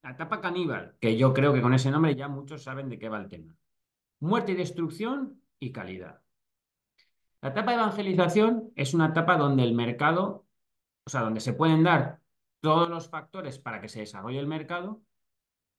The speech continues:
pero la gente no tenga ni idea. Y entonces, tú, en lugar de estar desarrollando tu negocio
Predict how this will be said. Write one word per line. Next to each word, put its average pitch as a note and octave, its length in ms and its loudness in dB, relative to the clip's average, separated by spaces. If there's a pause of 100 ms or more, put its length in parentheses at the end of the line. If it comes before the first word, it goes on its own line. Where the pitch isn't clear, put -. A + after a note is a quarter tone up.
(460)
pero E3+ 300 4
la D#3 140 2
gente G#3 420 -2
no F#3+ 140 0
tenga F#3+ 320 4
ni C3+ 200 8
idea. A#2+ 440 0 (400)
Y D#3 120 4
entonces, G#3+ 800 4 (400)
tú, G#3+ 200 4
en C#3+ 140 4
lugar E3+ 320 2
de G3 80 -2
estar G3 320 -12
desarrollando C3+ 640 -10
tu F#3+ 140 -4
negocio G#3 680 -6